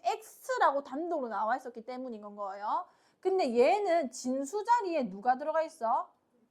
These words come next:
X 네 제곱 자체가 진수인 겁니다. 괜찮나요? 자, 다시 진수에 지금 문제에서 써져 있는 게 X 네 제곱이란 말이에요.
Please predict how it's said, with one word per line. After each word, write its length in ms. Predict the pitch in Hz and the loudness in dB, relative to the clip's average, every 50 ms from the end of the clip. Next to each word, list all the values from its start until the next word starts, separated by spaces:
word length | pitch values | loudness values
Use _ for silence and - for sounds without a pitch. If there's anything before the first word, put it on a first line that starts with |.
| _ _ _ _ _ _ - - - _ | _ _ _ _ _ _ -20 -20 -20 _
X 600 | - - 381 440 - - - - - 466 440 254 208 | 2 4 4 4 2 -2 -8 -6 -2 0 0 2 4
네 160 | 220 220 214 | 4 2 2
제곱 440 | 226 330 359 - 359 349 240 - - | 2 0 0 2 2 0 0 -2 -6
자체가 720 | - - - 220 233 - _ - - - 622 605 571 359 - | -14 -8 -6 -6 -6 -6 _ -10 -2 0 2 4 4 4 2
진수인 380 | - - 214 202 - 226 220 | 2 -4 -14 -14 -12 -10 -8
겁니다. 540 | 214 208 196 202 202 - 190 208 262 330 349 _ | -8 -8 -10 -12 -10 -6 -4 -4 -4 -4 -8 _
괜찮나요? 640 | _ 240 220 220 294 269 226 208 196 208 254 277 269 _ _ _ _ _ _ _ - | _ -8 -8 -6 -6 -6 -6 -6 -6 -6 -6 -8 -8 _ _ _ _ _ _ _ -4
자, 100 | 220 214 | -4 -4
다시 540 | 233 240 240 - 226 233 269 330 415 427 - | -2 -4 -8 -6 -6 -4 -4 -4 -4 -6 -8
진수에 840 | - - - 240 262 302 339 359 370 381 392 - 440 440 427 427 427 427 | -12 -10 -6 -4 -2 -2 -2 -2 -2 -4 -4 -4 -4 -2 -2 -4 -4 -6
지금 440 | 339 330 294 311 359 339 269 233 | -8 -8 -4 0 2 2 2 0
문제에서 680 | 220 240 269 285 285 349 359 370 349 339 330 339 302 277 | -2 -4 -4 -4 -4 -2 0 2 2 2 4 2 0 2
써져 340 | - 349 349 370 381 370 | 4 4 4 6 6 4
있는 220 | 339 285 277 277 277 | 4 2 0 -4 -2
게 160 | 294 285 - - | -2 -2 -2 -2
X 480 | 339 370 - - - - 339 247 190 196 | -4 -4 -4 -8 -8 -6 -6 -6 -6 -4
네 200 | 196 220 220 220 | 0 2 2 4
제곱이란 580 | - 320 381 381 440 415 339 269 214 180 - | 4 2 0 2 0 0 0 -4 -8 -8 -10
말이에요. 440 | - - - - - - - - - | -12 -16 -18 -18 -20 -20 -20 -20 -20